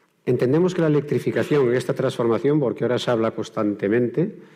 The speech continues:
de la electrificación en el mundo del, del transporte, entendemos que la, la electrificación no es el objetivo, es decir, es simplemente un factor más en hacer las cosas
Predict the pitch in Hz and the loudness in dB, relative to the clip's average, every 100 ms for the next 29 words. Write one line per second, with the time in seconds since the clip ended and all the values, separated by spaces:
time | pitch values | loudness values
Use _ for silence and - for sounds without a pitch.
0 | - _ _ _ 104 104 101 101 104 104 | -20 _ _ _ -8 0 0 2 0 0
1 | 104 - 104 101 123 120 107 98 101 117 | -2 -2 -2 0 2 2 2 2 2 2
2 | 123 120 117 117 110 113 113 - 113 - | 2 2 0 0 0 0 -2 0 -4 0
3 | 156 151 143 175 - - - _ - 117 | 0 0 -2 -2 -6 -20 -20 _ -6 -4
4 | 110 117 147 160 170 151 143 127 - - | 0 2 2 2 0 2 2 -2 -6 -4
5 | 131 180 151 123 127 117 156 165 135 113 | 0 0 0 -4 -2 0 0 0 0 -2
6 | 110 - 101 143 - - - - 98 95 | -2 -4 0 0 -2 -10 -20 -18 -16 -10
7 | 104 - 135 131 131 131 143 147 135 - | -10 -2 -2 0 2 2 2 0 -2 -2
8 | 120 - 127 131 143 151 - 131 117 165 | -4 -2 0 2 2 0 -2 -2 0 0
9 | 170 165 180 160 151 170 | 0 -2 -2 -2 0 -2